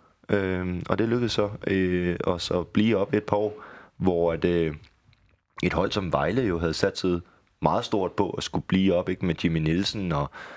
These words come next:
Brian Priske og så videre, og havde jo dyre spillere, der,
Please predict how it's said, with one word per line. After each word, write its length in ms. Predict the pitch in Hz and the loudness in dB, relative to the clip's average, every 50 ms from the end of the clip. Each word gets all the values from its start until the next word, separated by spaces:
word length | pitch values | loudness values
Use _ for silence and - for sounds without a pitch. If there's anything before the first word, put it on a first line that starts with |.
| - _ - | -20 _ -2
Brian 240 | - 85 80 78 80 | -2 0 0 0 -4
Priske 560 | - - 92 92 - - - 85 87 80 71 | -2 -2 -2 -2 -2 -4 -2 -2 -2 0 0
og 360 | 73 73 73 76 73 71 71 85 - _ _ _ _ _ _ _ _ _ _ _ _ _ _ _ - | -2 -2 -2 -4 -4 -6 -8 -10 -12 _ _ _ _ _ _ _ _ _ _ _ _ _ _ _ -8
så 160 | - - 95 | -6 -4 0
videre, 240 | 87 92 98 98 90 | 2 2 2 4 2
og 260 | 85 85 80 82 85 | 2 0 0 -2 0
havde 200 | 85 82 85 87 | 0 0 0 2
jo 180 | 82 71 80 - - - | 0 -2 -4 -6 -6 -2
dyre 200 | - 98 104 113 | 0 2 2 2
spillere, 400 | 113 - - 101 98 107 104 90 - | 0 0 -2 0 2 2 0 0 0
der, 340 | 87 82 80 78 78 80 | -2 -2 -2 -2 -4 -6